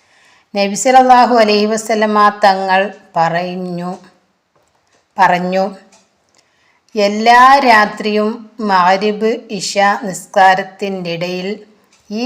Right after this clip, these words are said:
വാഖിയ സൂറത്ത് പാരായണം ചെയ്യുക.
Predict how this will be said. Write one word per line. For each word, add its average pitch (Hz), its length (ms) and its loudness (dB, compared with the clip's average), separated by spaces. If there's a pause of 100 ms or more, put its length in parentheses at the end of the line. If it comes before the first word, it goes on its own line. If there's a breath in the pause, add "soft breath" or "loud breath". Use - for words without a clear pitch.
(140)
വാഖിയ 214 500 2 (280)
സൂറത്ത് 185 600 -6 (240)
പാരായണം 175 760 0 (120)
ചെയ്യുക. 156 360 -14